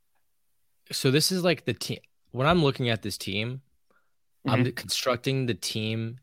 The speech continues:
Speaker 1: that is going to be the future. The next ten
Speaker 2: Okay.
Speaker 1: years, next fifteen, fifteen years, who are the guys that we're gonna be seeing as perennial all-stars and M V P candidates, right?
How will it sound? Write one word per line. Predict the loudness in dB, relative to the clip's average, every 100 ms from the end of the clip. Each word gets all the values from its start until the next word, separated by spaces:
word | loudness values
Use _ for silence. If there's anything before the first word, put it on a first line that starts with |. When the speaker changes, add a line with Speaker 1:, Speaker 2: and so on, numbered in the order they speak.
| _
Speaker 1:
that | -6 -2 0 0
is | -4 -4
going | -2 -2 -2
to | -2
be | -2 -2 -2 -4 -8 -14 _ _ _
the | -10
future. | -6 -4 -4 -4 -16 _ _ _ _ _ -2
The |
next | -2 -2
ten | 4 8
Speaker 2:
Okay. | 8
Speaker 1:
years, | 6 -2 -4 -6
next | -6 -6
fifteen, | -6 -6 -8 -8
fifteen | -8 -8 -6 -4
years, | -4 -4
who | -2
are |
the | -2 0
guys | 0 0 -2
that | -4 -4
we're | -4 -4
gonna | -4
be | -6 -6 -6
seeing | -6 -6 -4
as | -4 -8
perennial | -6 -4 -2 -4
all-stars | -2 -4 -4 -4 -2 -2
and | -4
M | -6
V | -10
P | -10 -10
candidates, | -8 -8 -6 -6 -6 -8
right? | -4 -4 -4